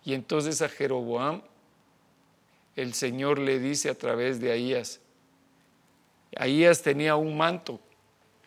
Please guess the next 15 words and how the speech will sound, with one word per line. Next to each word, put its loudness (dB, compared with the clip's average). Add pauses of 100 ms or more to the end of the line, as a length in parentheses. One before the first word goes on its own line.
(320)
un 0
manto 4
nuevo, -2 (1040)
y 0
lo 2
parte, 0 (920)
parte 4
su -4
manto -2
y 0
lo -2
corta 2
en -2
doce -2
partes. -8